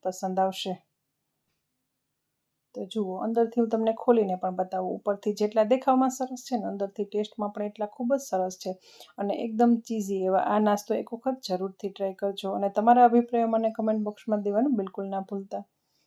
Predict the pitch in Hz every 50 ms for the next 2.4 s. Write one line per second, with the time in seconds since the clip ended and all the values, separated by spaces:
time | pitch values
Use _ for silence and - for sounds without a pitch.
0 | _ _ _ - 190 185 - - 214 208 190 185 196 208 220 214 202 196 196 -
1 | 226 302 302 240 208 185 - 190 185 190 185 190 202 190 190 - - 208 202 202
2 | 208 214 214 220 233 247 294